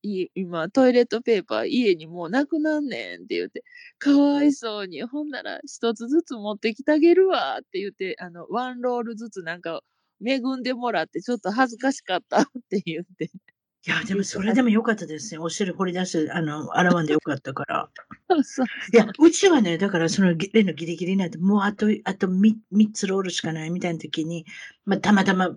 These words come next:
Speaker 2: もちろんコスコにまた戻ってきたんですけどね。でも、あの、数は制限してましたよね。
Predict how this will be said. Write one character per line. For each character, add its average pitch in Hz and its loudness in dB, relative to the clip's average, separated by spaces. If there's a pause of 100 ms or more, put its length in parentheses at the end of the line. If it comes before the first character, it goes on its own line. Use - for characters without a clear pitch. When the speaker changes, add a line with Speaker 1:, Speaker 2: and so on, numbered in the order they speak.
(120)
Speaker 2:
も 190 -4
ち 190 -2
ろ 175 0
ん 156 -8 (240)
コ 202 2
ス - -2
コ 175 -4
に 151 -6
ま 170 -4
た 156 -2
戻 202 6
っ - 6
て 240 2
き 220 -4
た 214 4
ん 160 2
で 139 -4
す - -6
け - -2
ど 123 -8
ね。 160 -6
で 226 6
も、 220 6 (380)
あ 220 8
の、 208 8 (120)
数 233 4
は 254 6
制 311 4
限 294 0
し - -8
て - -6
ま 262 0
し 220 -6
た 165 -4
よ 156 -6
ね。 254 -2